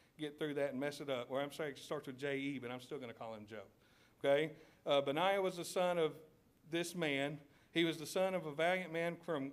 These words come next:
Kabzeel who had done many deeds. He had killed two lion-like heroes of Moab. We're gonna stop right there. These lion-like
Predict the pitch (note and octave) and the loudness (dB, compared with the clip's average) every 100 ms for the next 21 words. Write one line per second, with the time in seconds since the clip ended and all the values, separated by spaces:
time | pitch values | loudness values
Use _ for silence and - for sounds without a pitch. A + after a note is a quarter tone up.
0 | - - E3 D#3 D3 F3+ D#3+ A#2 G2+ - | -8 -2 -2 -2 -2 0 0 -2 -8 -20
1 | - _ D#3 D#3 D#3 D#3 D3+ E3+ F3 D#3+ | -20 _ -2 0 0 -2 -2 -4 -4 -2
2 | D3 C3 C3 D#3 C#3+ C#3+ - D#3+ - - | -2 -2 -2 -4 -4 -4 -2 -2 -2 -2
3 | G#3+ F#3+ E3 F3+ F3 E3 E3 D#3+ - F3 | -2 -2 -2 -2 -2 -2 -4 -6 -6 -4
4 | D3 C3+ C3+ B2+ C3 C#3+ D3+ A#2+ F#2+ G2 | -2 0 -2 -6 -8 -4 -2 -4 -8 -12
5 | C3 F#3 E3+ - F#3 F3 E3 D3+ E3 C#3 | -8 -8 -8 -12 -12 -8 -6 -6 -6 -8
6 | C#3 C#3 C3+ C3+ E3+ F3 E3+ D#3+ D3+ D#3 | -8 -10 -8 -4 -4 -4 -6 -6 -8 -8